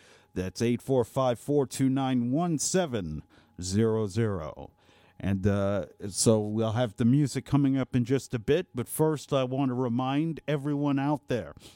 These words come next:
though, the, the, we've got the holiday, uh, package that i-, that is, uh, alive and well, and, uh,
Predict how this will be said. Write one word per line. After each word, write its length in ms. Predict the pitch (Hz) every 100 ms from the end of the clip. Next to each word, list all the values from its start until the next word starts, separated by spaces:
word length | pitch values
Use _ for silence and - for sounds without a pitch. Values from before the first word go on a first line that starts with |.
| _ _ _ _ _ _ _ _
though, 360 | 110 113 117 - 82 101 98
the, 120 | 80 - 90 78
the, 160 | 110
we've 420 | 98 98 117 110 104
got 300 | 127 104 113
the 180 | 117
holiday, 880 | 107 135 156 151 143 139 139 139 131 71
uh, 320 | 117 120 120
package 840 | 101 143 139 135 147 147 - 123 -
that 260 | 123 120
i-, 100 | 120 - 107 -
that 260 | 117 120 98
is, 400 | 107 113 101 117
uh, 500 | 113 113 110 107 98
alive 560 | - 87 113 135 147 120
and 180 | 120 113
well, 440 | 131 143 156 185 - - - - _
and, 320 | - 113 110 110
uh, 260 | 110 110